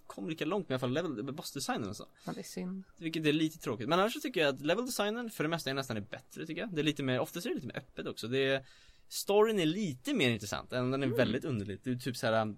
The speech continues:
Speaker 1: det är lite fler karaktärer som du kan faktiskt sätta dig in hos, och det är lite twistar och det är lite sånt, det är, man blir lite mer indragen i det. Men annars, alltså jag spelar dem ganska kort in på varandra, de, de flyter ihop lite i mitt huvud som samma spel ungefär, liksom. Det är en fortsättning om du vill, liksom, tycker du Bayonetta ett var kul och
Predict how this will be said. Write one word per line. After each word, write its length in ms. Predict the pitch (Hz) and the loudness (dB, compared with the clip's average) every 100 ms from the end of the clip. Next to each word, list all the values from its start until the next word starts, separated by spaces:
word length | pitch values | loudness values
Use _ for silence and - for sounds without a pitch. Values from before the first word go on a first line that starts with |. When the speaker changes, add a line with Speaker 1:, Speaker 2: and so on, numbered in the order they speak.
| - | -12
Speaker 1:
det 300 | - - 151 | -20 -4 -2
är 40 | |
lite 200 | 190 208 | 0 0
fler 100 | 220 | 0
karaktärer 460 | 208 202 196 185 185 | -2 0 4 4 4
som 140 | 185 | -2
du 60 | 165 | -8
kan 100 | 175 | -8
faktiskt 240 | 160 143 | -6 -6
sätta 220 | - - | -8 -6
dig 80 | 147 | -4
in 220 | 160 151 147 | -2 -2 -2
hos, 260 | 143 - | -4 -6
och 100 | 135 | -8
det 260 | 127 113 143 | -8 -10 -8
är 40 | |
lite 220 | 143 139 127 | -8 -8 -14
twistar 720 | - - 170 - - 127 110 | -14 -12 -10 -10 -8 -6 -6
och 140 | 85 | -6
det 80 | 110 | -2
är 40 | 240 | -2
lite 240 | 320 214 | -2 -4
sånt, 180 | - 170 | -4 -2
det 60 | |
är, 120 | 214 254 | -4 -4
man 160 | 269 | -6
blir 100 | 277 | -4
lite 140 | 254 208 | -4 0
mer 80 | 151 | 0
indragen 320 | 123 110 92 | 0 0 -2
i 20 | |
det. 100 | 92 - - - - - | -8 -16 -20 -20 -20 -12
Men 160 | - 151 | -4 4
annars, 420 | 180 180 165 - | 4 6 4 4
alltså 200 | 151 160 | 0 4
jag 140 | 156 | 2
spelar 240 | - - 147 | 2 0 2
dem 60 | 139 | 4
ganska 180 | 131 123 | 2 0
kort 180 | 139 131 | -4 -2
in 80 | 123 | 0
på 100 | 123 | 0
varandra, 300 | 117 113 127 | 0 0 -2
de, 80 | |
de 120 | 120 127 | -2 -2
flyter 260 | 135 123 | -2 -2
ihop 220 | 110 104 | -4 -4
lite 180 | 117 - | -8 -8
i 60 | 92 | -8
mitt 160 | 101 | -8
huvud 160 | - - | -10 -12
som 140 | - | -12
samma 200 | - - | -14 -14
spel 200 | - - - | -14 -16 -16
ungefär, 260 | - - - | -18 -18 -18
liksom. 200 | - - | -20 -4
Det 80 | 208 | 2
är 40 | |
en 80 | 262 | 2
fortsättning 440 | 220 180 135 127 101 | 2 -2 -2 -4 -4
om 120 | 123 | -2
du 80 | 117 | -2
vill, 140 | 113 | -2
liksom, 240 | 110 104 113 | -2 -4 -8
tycker 200 | - 135 | -6 -6
du 200 | 127 127 | -4 0
Bayonetta 280 | 127 123 120 | 0 0 -4
ett 100 | 131 | -8
var 60 | |
kul 240 | 127 139 135 | -6 -4 -2
och 200 | 123 | -2